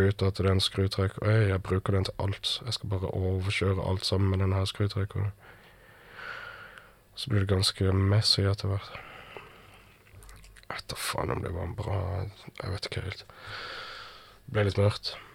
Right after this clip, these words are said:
Men, ehm, nei, jeg er nødt til å f-, få ut dette her, fordi at det ligger inni meg, og det bobler seg opp og bobler seg opp, og så blir det en del av alle andre tanker, så det på en måte kommer inn sånn smått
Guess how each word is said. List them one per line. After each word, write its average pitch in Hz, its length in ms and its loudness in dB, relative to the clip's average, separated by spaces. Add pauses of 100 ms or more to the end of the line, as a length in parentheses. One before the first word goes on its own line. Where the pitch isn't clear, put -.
Men, 120 240 4
ehm, 113 460 0 (1500)
nei, 107 220 10
jeg 120 80 10
er 120 100 12
nødt 120 160 10
til 120 80 6
å 117 160 2
f-, - 240 -4
få 107 240 4
ut 117 220 6
dette 90 180 -2
her, 98 160 -2 (140)
fordi 98 180 2
at 110 140 2
det 104 100 2
ligger 101 400 6
inni 101 160 10
meg, 101 160 10
og 101 160 8
det 98 160 6
bobler 104 380 6
seg 101 180 6
opp - 140 -4
og 107 80 4
bobler 101 260 6
seg 101 220 6
opp, - 180 0
og 104 80 4
så 101 160 4
blir 107 240 8
det 104 80 10
en 98 140 8
del 107 260 8
av 98 160 6 (400)
alle 104 240 8
andre 104 240 6
tanker, 92 320 0
så - 80 0
det 95 160 2
på 98 80 6
en 95 80 6
måte - 160 0
kommer 98 320 2
inn 98 240 6
sånn 95 160 0
smått - 460 2